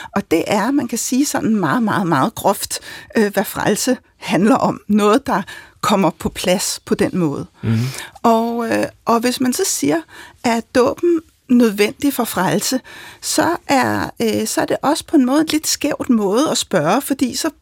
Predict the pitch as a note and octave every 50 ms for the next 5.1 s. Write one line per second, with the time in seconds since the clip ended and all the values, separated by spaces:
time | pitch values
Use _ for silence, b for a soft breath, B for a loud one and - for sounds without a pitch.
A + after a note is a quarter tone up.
0 | - - - D4 C#4+ C#4 D#4 C4+ C4+ - A3 A#3 A3+ C4+ D#4+ D4+ D4+ C4+ A#3 A#3+
1 | A#3 - B3+ A#3 - - D4 C#4+ A#3 - - - F#3 F3 F3 G#3 C#4 D#4 - B
2 | B B B B B G#3 G#3 G3 F#3 F3+ - - C#4+ C#4+ D4 E4 B3+ E3+ F3 A3+
3 | C4 - D#4 D4+ C4+ B3+ A#3+ - - - - A3+ F#3 E3 D#3 C#4 - - - F3+
4 | F3 - D4+ C#4 B3+ G#3+ A3+ G#3 - - - B3+ A3+ A3 A3+ - C#4 C4 - -
5 | - -